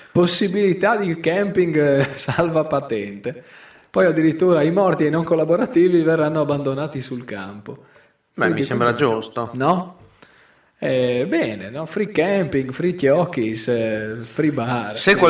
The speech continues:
Speaker 2: qualcuno non ha ancora organizzato la sua Pasquetta, scriva a Gabriele Bressan o ci scriva dicendo che, eh, scrive a Gabriele Bressan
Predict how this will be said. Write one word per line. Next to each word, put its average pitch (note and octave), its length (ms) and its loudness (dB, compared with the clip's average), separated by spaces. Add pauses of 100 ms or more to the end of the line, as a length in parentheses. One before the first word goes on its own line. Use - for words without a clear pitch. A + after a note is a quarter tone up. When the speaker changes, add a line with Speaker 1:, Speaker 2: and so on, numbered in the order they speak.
Speaker 2:
qualcuno G3 220 6
non C#3+ 140 4
ha - 20 6
ancora D#3 260 4
organizzato D3 460 2
la C3+ 100 4
sua F3+ 160 4
Pasquetta, C#3+ 540 0
scriva D3+ 520 4
a A2 60 0
Gabriele B2+ 380 4
Bressan C3 320 4
o D3 140 6
ci D3 120 -4
scriva B2+ 500 2
dicendo A#2+ 520 0
che, A2+ 800 -2
eh, G#2+ 60 -12
scrive C3 340 2
a - 20 2
Gabriele B2 340 2
Bressan C3 640 0